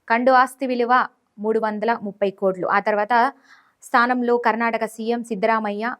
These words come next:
యాభై ఒక్క కోట్లతో మూడో స్థానంలో నిలిచారు. ఆస్తులు తక్కువగా ఉన్న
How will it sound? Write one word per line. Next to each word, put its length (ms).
యాభై 300
ఒక్క 140
కోట్లతో 460
మూడో 240
స్థానంలో 440
నిలిచారు. 420
ఆస్తులు 440
తక్కువగా 600
ఉన్న 460